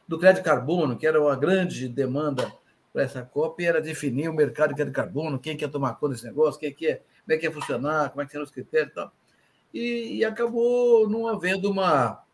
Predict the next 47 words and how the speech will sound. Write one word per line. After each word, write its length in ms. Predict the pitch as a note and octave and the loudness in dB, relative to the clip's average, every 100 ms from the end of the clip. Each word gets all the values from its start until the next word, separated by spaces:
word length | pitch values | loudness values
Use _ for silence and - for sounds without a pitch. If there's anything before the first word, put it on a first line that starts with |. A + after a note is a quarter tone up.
| _ _ _ _ _ _ | _ _ _ _ _ _
digamos, 340 | D#3 D#3 C#3 | 4 4 4
uma, 180 | C#3+ D3+ | -2 -4
uma 180 | D3 D3 | -2 -2
solução, 800 | - F3 D3+ B2+ - E3+ C#3+ - _ _ _ _ _ | -2 -4 -4 -2 4 4 4 -4 _ _ _ _ _
ah, 440 | C#3 C#3 C3 A#2 - | -2 0 0 -2 -2
clara, 420 | E3 E3 B2 F2+ | 6 6 6 0
né? 140 | B2 C#3+ | -4 -4
Ficou 160 | F#3+ | -6
tudo 220 | F#3+ A3+ | -8 -4
jogado 260 | A3 G#3+ G#3 | 0 0 0
pra 160 | A#3 G3+ | -2 2
frente, 300 | F3+ E3 - | 2 2 0
pra 100 | C#3 | -4
cop 200 | D#3+ D3 | -6 -6
vinte 240 | D#3 C#3 | -10 -4
e 60 | D3 | 2
oito 360 | D3+ D3+ C3+ | 4 4 2
e 20 | |
tal, 200 | - B2 | -6 -6
como 140 | - B2+ | -6 -10
é 40 | |
que 40 | C3+ | -8
vai 100 | B2 | -8
ser 100 | C3+ | -6
na 120 | C3 G2 | -8 -8
Ásia. 160 | F#2+ _ _ _ _ _ _ _ _ _ | -14 _ _ _ _ _ _ _ _ _
Então, 380 | - A3+ A3+ - | -4 -2 -2 -4
eu 120 | F#3+ | -6
queria 200 | F#3+ G#3 | 2 0
te 140 | G#3 G#3 | 2 -2
ouvir 180 | G3 | 0
um 100 | G#3+ | -2
pouco 180 | G3+ A#3 | -2 -4
sobre 280 | - A#3 G3+ | -2 2 4
isso, 320 | F#3 - B2+ | 4 0 -4
né? 200 | C#3 F3 | -4 0
O 280 | E3 D3+ C#3 - _ _ _ - | 2 2 0 -14 _ _ _ -6
mercado 260 | F3+ A3+ | 0 0
de 60 | A3 | 2
carbono, 580 | A3+ F#3+ G3+ A#3 B3 - | 0 2 4 4 2 -4
que 220 | - F3 | -2 2
é 160 | G3+ | 4
uma 180 | F#3+ C#3+ | 4 2
grande, 560 | A#2 E3+ F#3+ C3 A#2+ G#2 _ | 6 8 8 4 -4 -8 _
uma 160 | B2 A#2 | -12 -4
grande 560 | D#3+ D#3 B2+ A2 G2+ - | -4 -2 -4 -6 -10 -10
questão, 540 | B2 - - C#3 A2+ | -10 -6 -2 0 -2